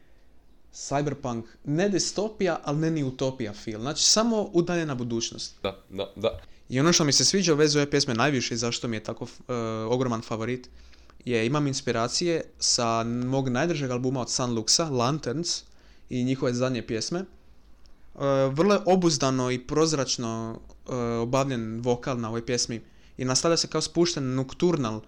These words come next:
Speaker 1: feel od prošle pjesme, od Horny Lovesick Mess.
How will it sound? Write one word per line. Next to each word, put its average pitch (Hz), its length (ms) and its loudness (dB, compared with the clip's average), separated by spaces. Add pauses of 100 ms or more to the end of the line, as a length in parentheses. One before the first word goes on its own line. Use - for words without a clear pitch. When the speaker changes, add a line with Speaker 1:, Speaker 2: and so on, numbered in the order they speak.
(360)
Speaker 1:
feel 139 260 -2
od 123 120 -4
prošle 127 340 -2
pjesme, 110 420 -8
od 113 240 -8 (180)
Horny 120 240 -6
Lovesick - 280 -8
Mess. - 160 -14